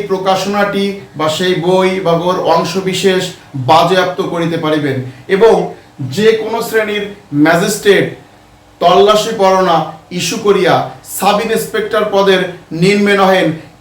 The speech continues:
এমন কোনো পুলিশ অফিসারকে দিয়া তল্লাশি করিতে পারিবেন এবং এর সাথে সংশ্লিষ্ট ব্যক্তিদের আটক করিতে পারিবেন বা গ্রেপ্তার করিতে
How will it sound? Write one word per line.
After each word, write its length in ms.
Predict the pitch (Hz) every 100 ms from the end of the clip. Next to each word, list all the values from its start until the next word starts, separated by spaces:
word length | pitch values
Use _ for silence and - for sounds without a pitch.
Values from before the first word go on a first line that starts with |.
| - 202
এমন 200 | 226 - 226
কোনো 180 | 214 214 190 160 - -
পুলিশ 240 | 190 202 - 190
অফিসারকে 480 | 202 208 202 196 175
দিয়া 160 | 175 160 - - - _
তল্লাশি 440 | 175 185 202 208 -
করিতে 280 | 202 202 202
পারিবেন 340 | 196 196 202 208 208 - 185
এবং 200 | 185 196 175 165 - - - 180
এর 100 | 226 -
সাথে 200 | 220 214 196
সংশ্লিষ্ট 420 | 185 190 208 202 214 175
ব্যক্তিদের 460 | 185 - 175 170 - - - - 151
আটক 220 | 180 196 -
করিতে 260 | 185 165 156
পারিবেন 300 | 156 156 143 123 - - -
বা 100 | 156 151
গ্রেপ্তার 360 | 190 202 214 -
করিতে 220 | 196 185